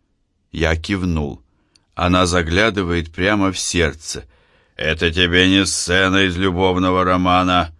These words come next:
покачал головой Сэмпетерно. «Я словно вошел через пост безопасности в аэропорту и через девять секунд вышел просвеченный, ощупанный и голый».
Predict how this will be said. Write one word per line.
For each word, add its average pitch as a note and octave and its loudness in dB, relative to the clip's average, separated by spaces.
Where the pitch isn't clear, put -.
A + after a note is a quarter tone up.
покачал F2+ -2
головой F2 2
Сэмпетерно. D#2+ -2
«Я D#2+ -6
словно G2+ 0
вошел G2+ 2
через G2+ 0
пост G2+ 0
безопасности G2 0
в F#2+ -2
аэропорту G2+ 2
и D#2 -8
через F#2 0
девять F#2 0
секунд F2 -4
вышел F#2 0
просвеченный, F#2+ 0
ощупанный F#2+ 0
и F#2+ -2
голый». D#2+ -2